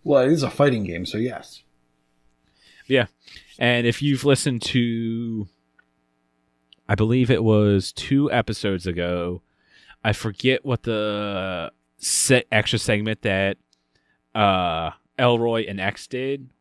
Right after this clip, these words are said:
Speaker 2: but they are basically talking about different achievement lists. And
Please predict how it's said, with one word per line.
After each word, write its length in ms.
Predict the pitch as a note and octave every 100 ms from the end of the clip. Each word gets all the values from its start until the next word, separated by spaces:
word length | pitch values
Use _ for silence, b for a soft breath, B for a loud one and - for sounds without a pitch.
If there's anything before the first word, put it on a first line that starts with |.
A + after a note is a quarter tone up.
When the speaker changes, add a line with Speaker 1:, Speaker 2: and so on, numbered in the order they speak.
| _ _
Speaker 2:
but 140 | A#2+
they 100 | B2+
are 60 | A#2
basically 320 | A#2 A2+ B2+
talking 260 | A#2+ G#2 A#2
about 180 | G2+
different 240 | F#2+ G#2+ G#2
achievement 460 | - G2 F#2+ G#2+
lists. 360 | G#2+ B2 B2+ - _ _ _ _ _ b b b b
And 460 | - A2 G#2 G2+ G2+